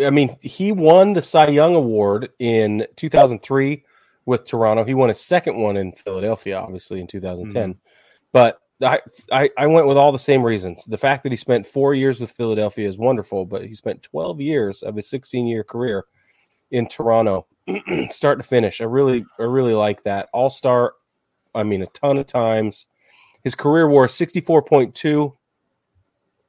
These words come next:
Speaker 1: His career E R A is three point three eight overall. Um, he actually recorded a save. Did you know that? <laughs>
Speaker 2: I, yeah, I see that. Well, he had
Speaker 1: Yeah.
Speaker 2: three point four three E R A in, in Toronto,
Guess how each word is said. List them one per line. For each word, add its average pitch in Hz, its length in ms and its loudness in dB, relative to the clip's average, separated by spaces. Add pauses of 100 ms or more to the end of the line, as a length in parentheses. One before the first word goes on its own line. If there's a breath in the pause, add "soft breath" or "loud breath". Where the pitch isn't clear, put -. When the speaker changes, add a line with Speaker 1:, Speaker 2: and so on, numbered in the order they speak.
(260)
Speaker 1:
His 127 180 -8
career 131 340 -2
E 120 120 0
R 107 180 2
A 107 80 0
is - 160 -10
three 127 260 -8
point 117 320 -6
three 113 540 -10
eight 104 340 -10 (560)
overall. 95 680 -4 (260)
Um, 95 320 -10 (140)
he 117 180 -2
actually 160 260 -2
recorded 131 420 -2
a 127 60 -6
save. - 420 -6 (420)
Did 110 100 -6
you 110 80 -6
know 127 140 0
that? - 880 -4 (120)
<laughs> - 140 -12
Speaker 2:
I, 139 160 4 (160)
yeah, 160 220 0
I 127 100 0
see 196 220 -6
that. 104 260 0 (280 loud breath)
Well, 139 120 4
he 143 40 10
had 135 100 6
Speaker 1:
Yeah. - 60 2
Speaker 2:
three 185 120 4
point 139 260 0
four 131 180 2
three 117 440 -2
E 113 40 2
R 107 220 2
A 101 160 -4
in, 95 540 -10 (240)
in 95 180 -10
Toronto, 90 560 -8